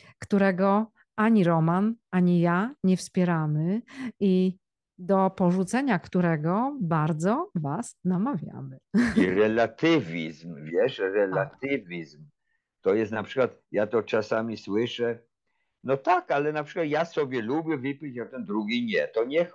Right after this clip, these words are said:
Speaker 2: on
Speaker 1: <laughs>
Speaker 2: pije ze mną. Dlaczego ja mam zrezygnować? Ja mówię, dlatego, że on ma prawo nie pić, ty masz prawo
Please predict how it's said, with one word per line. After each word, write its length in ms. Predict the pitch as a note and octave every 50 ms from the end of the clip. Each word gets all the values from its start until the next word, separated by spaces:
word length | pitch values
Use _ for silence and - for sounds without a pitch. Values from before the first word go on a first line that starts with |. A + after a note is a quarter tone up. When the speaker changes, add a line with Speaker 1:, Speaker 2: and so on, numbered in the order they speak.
| - - D3
Speaker 2:
on 300 | D3 B2+ C3 A#2 A#2 A#2+
Speaker 1:
<laughs> 120 | - -
Speaker 2:
pije 340 | - D#3+ D#3 C#3+ C#3+ E3 D#3+
ze 200 | D3 D#3+ F#3+ A3
mną. 280 | A3+ G#3 D#3+ C3 A#2+ G#2+
Dlaczego 340 | G#2 G2 - - A#2 A#2+
ja 120 | A#2+ B2+ B2+
mam 160 | C#3 D3 C#3
zrezygnować? 840 | C#3 C#3 B2+ B2+ A#2+ C3 B2+ A#2+ B2 B2 A2 F2+ - - B1+ B1+ - - _ _ _ _ _ _ _ _ _ _ _ -
Ja 80 | D2+
mówię, 120 | D#2+ E2 F2
dlatego, 640 | D#2 F#2 A2 A#2 G#2 - - D2+ C#2 C#2+ E2+ F#2
że 220 | D#2+ F#2 F#2+ -
on 260 | - G#2 A#2 C3 C3 A#2
ma 160 | G2+ F#2+ F2+
prawo 540 | - - G2 F#2+ G2+ G#2 G2 F2+ - E2+ D#2+
nie 280 | D#2+ E2 E2 D#2+ D2+
pić, 320 | - - - A#2+ - - -
ty 140 | - C3
masz 240 | C3 B2+ C3 B2+ -
prawo 580 | - - B2 C3 C#3 C#3 C#3 D3+ D3+ D3 -